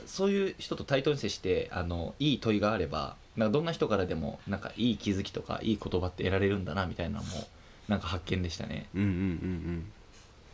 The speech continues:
Speaker 2: 前回、前回俊平が来てもらった時にやったサウンドオブメタルもすごい音にフォーカスをした作品ではあったんだけど、今回も、
Speaker 1: うんうん。確かにですね。
Speaker 2: もうラジオジャーナリストっていうところからもだけど、音にすごいフォーカスが当たってて、多分げ-、
Speaker 1: うん。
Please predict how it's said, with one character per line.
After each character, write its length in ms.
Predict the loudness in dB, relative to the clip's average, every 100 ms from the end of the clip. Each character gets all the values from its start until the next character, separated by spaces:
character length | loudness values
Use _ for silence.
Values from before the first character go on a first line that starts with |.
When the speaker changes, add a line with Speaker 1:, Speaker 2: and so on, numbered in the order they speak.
| -20 -20 -20 -20 -20 -20 -20 -12 4
Speaker 2:
前 140 | 8 8
回、 260 | 8 6 8
前 120 | 8
回 140 | 8
俊 200 | 10 8
平 120 | 10 8
が 80 |
来 60 | 10
て 80 | 8
も 100 | 8
ら 60 |
っ 20 | 6
た 60 |
時 120 | 2
に 60 | 0
や 60 | 0
っ 20 |
た 80 | 4
サ 160 | 8
ウ 140 | 10 10
ン 60 |
ド 100 | 10
オ 100 | 10
ブ 60 | 10
メ 100 | 8
タ 100 | 6
ル 80 | 4
も 120 | 2
す 120 | 6
ご 120 | 8
い 60 | 8
音 260 | 6 8 8
に 160 | 8
フ 200 | 4 2
ォ 20 |
ー 20 | 4
カ 160 | 2
ス 140 | 2 0
を 100 | 0
し 60 |
た 100 | -2
作 280 | -4 -4 0
品 100 | 2
で 80 | 2
は 80 | 0
あ 20 |
っ 40 |
た 160 | -6 -16
ん 40 | -14
だ 60 |
け 100 | -10
ど、 160 | -10 -10 -14 -20 -20 -20 -20 -8 6
今 200 | 8 8
回 180 | 8 6
も、 60 |
Speaker 1:
う 40 | 6
ん 40 | 4
う 20 |
ん。 200 | 2 0 0
確 220 | 0 2
か 60 |
に 60 | -2
で 40 | -2
す 80 |
ね。 200 | -4 -4 -6 -18 -4
Speaker 2:
も 140 | 2 4
う 40 |
ラ 120 | 4
ジ 100 | 6
オ 100 | 6
ジ 120 | 6
ャ 60 | 6
ー 20 |
ナ 160 | 6 6
リ 120 | 4
ス 80 | 0
ト 100 | -2
っ 20 |
て 100 | -4
い 40 |
う 20 | -6
と 80 |
こ 120 | 0 0
ろ 60 |
か 120 | 2
ら 80 | -2
も 60 | -2
だ 120 | -8
け 80 | -10
ど、 60 | -6
音 140 | 0
に 100 | 2
す 120 | 2 2
ご 100 | 2
い 40 |
フ 140 | 2
ォ 40 | -2
ー 60 |
カ 100 | -2
ス 140 | -4 -4
が 120 | -4
当 120 | -4
た 0 |
っ 40 | -10
て 140 | -10
て、 240 | -8 -8 -10 -18 -20 -20 -20 -20 -20 -20 -20 0
多 120 | 6
分 120 | 8
げ-、 80 | 8
Speaker 1:
う 20 |
ん。 120 | 4